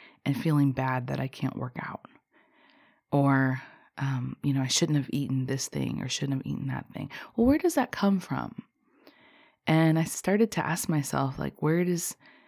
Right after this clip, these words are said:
there, there must be some type of fear here that I'm continuing to ask myself, call myself, tell myself I should be doing something else. And yet I'm not able to do it or I'm not doing it.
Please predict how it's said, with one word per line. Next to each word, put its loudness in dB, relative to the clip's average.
there, 2
there 4
must 6
be 2
some 2
type 0
of -2
fear -2
here -2
that 2
I'm 4
continuing 4
to -4
ask 2
myself, -2
call 0
myself, -2
tell 2
myself 0
I -6
should -4
be 0
doing -2
something -4
else. -4
And 4
yet 4
I'm 2
not 0
able 2
to -4
do 0
it 0
or 0
I'm 0
not -4
doing 2
it. -10